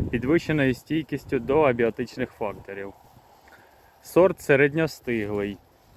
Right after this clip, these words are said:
Вегетаційний період дев'яносто дві-дев'яносто вісім діб. Середньорослий. Висота рослин сто-сто десять сантиметрів.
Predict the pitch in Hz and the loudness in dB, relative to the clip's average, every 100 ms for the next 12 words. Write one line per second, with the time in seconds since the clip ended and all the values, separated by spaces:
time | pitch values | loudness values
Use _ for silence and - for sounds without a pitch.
0 | _ _ _ _ 117 123 135 147 135 160 | _ _ _ _ 0 4 4 2 2 2
1 | 151 143 - 139 160 170 151 - 117 110 | 4 4 4 2 4 4 4 0 -10 0
2 | 127 135 120 139 123 143 170 139 127 120 | 2 2 0 -4 -2 0 2 4 4 0
3 | - 123 135 - 135 110 104 101 - _ | -2 -4 -4 -2 -2 -2 -4 -8 -10 _
4 | _ _ - _ _ - 131 160 170 165 | _ _ -20 _ _ 2 4 4 2 2
5 | 127 113 107 - 107 107 101 - _ - | 2 2 0 -2 -8 -8 -8 -16 _ -20
6 | _ 113 123 - 135 139 135 123 - 139 | _ -4 -4 0 2 4 4 2 -4 -2
7 | 151 180 165 - - 147 143 - 110 113 | 0 0 -4 -8 -2 -2 -2 -8 -2 -2
8 | - 123 - 113 131 113 98 92 98 | -2 -6 -4 -6 -4 -6 -8 -12 -14